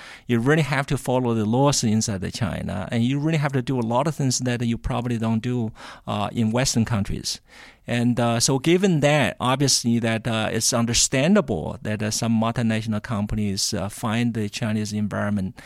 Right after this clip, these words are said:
and not to be the same as in Western countries.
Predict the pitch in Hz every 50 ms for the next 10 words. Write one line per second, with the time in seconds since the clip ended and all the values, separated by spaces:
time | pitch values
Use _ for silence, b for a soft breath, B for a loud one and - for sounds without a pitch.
0 | B B B B B B - 98 101 104 101 101 101 104 101 101 104 110 113 123
1 | 131 147 156 151 - - 127 113 117 110 98 107 107 - - 113 90 85 78 -
2 | - - - 107 104 - - 95 92 92 92 101 101 101 - - 107 98 101 -
3 | 107 95 - - - - - - -